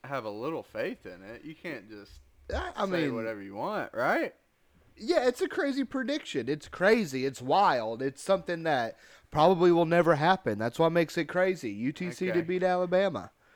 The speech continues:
Speaker 2: That's my crazy prediction.
Speaker 1: I just feel like you should paint me a picture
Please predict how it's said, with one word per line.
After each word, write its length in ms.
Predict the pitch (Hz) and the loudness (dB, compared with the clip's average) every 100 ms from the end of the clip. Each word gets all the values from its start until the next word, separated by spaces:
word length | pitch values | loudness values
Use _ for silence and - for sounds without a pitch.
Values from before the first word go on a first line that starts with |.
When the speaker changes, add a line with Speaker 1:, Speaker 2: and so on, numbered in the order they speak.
| _ - | _ -6
Speaker 2:
That's 200 | 156 - | -4 -2
my 120 | 175 | -6
crazy 320 | - 175 170 | -2 -4 -4
prediction. 560 | 180 180 180 190 - 80 - _ _ | -6 -4 -4 -4 -8 -16 -18 _ _
Speaker 1:
I 500 | - - - - - | -14 -14 -18 -20 -16
just 200 | 170 160 | -14 -10
feel 120 | - 165 | -4 -4
like 160 | 131 | -4
you 80 | 123 | -8
should 420 | 113 123 113 101 | -10 -6 -6 -8
paint 240 | - 120 107 | -12 -10 -12
me 80 | 98 | -16
a 40 | |
picture 340 | - 104 - | -14 -14 -14